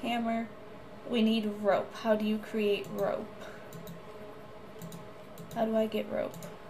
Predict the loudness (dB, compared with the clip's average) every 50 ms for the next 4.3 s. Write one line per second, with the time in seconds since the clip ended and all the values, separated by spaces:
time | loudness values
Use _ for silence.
0 | -14 -14 -14 -14 -14 -12 -6 -2 0 0 0 0 -4 -8 -12 -12 -12 -12 -14 -14
1 | -14 -14 -14 -12 -12 -12 -12 -12 -12 -14 -14 -14 -14 -14 -14 -14 -14 -14 -14 -14
2 | -14 -14 -14 -14 -12 -12 -12 -12 -12 -12 -12 -14 -14 -14 -14 -14 -14 -14 -14 -14
3 | -14 -14 -14 -14 -14 -14 -14 -14 -14 -14 -14 -14 -14 -14 -14 -14 -14 -14 -14 -12
4 | -8 -8 -6 -6 -6